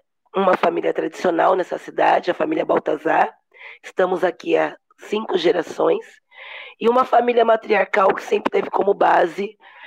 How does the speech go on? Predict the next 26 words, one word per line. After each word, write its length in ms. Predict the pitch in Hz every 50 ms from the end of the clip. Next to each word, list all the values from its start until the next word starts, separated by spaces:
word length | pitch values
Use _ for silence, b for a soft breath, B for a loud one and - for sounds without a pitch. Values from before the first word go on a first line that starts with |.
| B B B B
é, 180 | 170 185 190 190
incentivar 800 | 196 196 - - 233 233 233 - - 247 208 180 196 196 196 196
toda 220 | - 240 233 254
a 40 | 247
família 460 | - 254 240 220 - 202 208 208 208
na 140 | 202 196 180
cultura, 680 | - - 196 180 - - - 196 202 214 220 - 185
na 100 | 180 175
educação, 960 | 165 - - - 196 180 170 - - - 170 175 185 190 185 175 170 156 151 _ _ _ _ - - -
em 240 | - 180 220 226 226
alguma 420 | 220 220 214 208 226 226 226 214
medida 680 | 214 214 190 175 - - 185 196 208 202 202 196 190
na 200 | 190 196 190 185
sua, 540 | - - - - 190 202 190 175 165 156 156
no 60 | 165
seu 160 | 165 - 214 202
fortalecimento 840 | - 202 202 - 185 - 196 180 - - 175 175 175 180 190 -
identitário, 800 | - - 185 175 - - - - - 175 175 175 185 202 208 - B B B B B B B B B
com 120 | - 190 202
mulheres 540 | 202 208 202 202 196 190 185 190 151 - -
muito 300 | - 190 220 254 247 -
trabalhadoras, 760 | - 226 220 196 208 202 196 - 202 196 202 196 202 190 175
generosas, 960 | 170 175 180 180 180 160 165 165 165 175 185 190 180 - 185 214 - - - _ _ _ _ _ _ _ -
que 240 | - - 226 226 226
nos, 520 | 220 226 220 - - - - - - - - -
nos 360 | 185 196 202 202 190 196